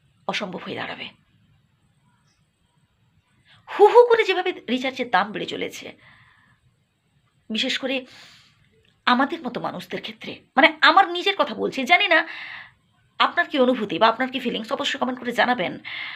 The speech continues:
রিচার্জের দাম যেভাবে বেড়ে চলেছে, সত্যি মানে এই যে আপনাদের সামনে ভিডিওগুলো পোস্ট করছি, যে আপনাদের সামনে ভিডিওগুলো করছি, মনে হয় আর করতে পারবো না,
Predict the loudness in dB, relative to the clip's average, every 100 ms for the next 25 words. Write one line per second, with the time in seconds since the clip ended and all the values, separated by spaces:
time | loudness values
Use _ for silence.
0 | -16 -18 _ _ _ _ _ _ 0 0
1 | 4 2 4 0 0 -4 0 4 4 2
2 | -2 -2 0 0 0 -4 -6 -8 -10 -12
3 | _ _ -14 -12 -10 -12 -14 -16 -14 -2
4 | -2 0 2 2 2 0 0 -4 -4 -4
5 | -4 -6 -4 -6 -4 -6 -6 -6 -4 -4
6 | -4 -4 -4 -4 -6 -6 -6 -6 -8 -10
7 | -10 -6 -8 -8 -12 -12 -12 -16 -4 -2
8 | 0 -4 -6 -4 -2 -4 -4 -12 -16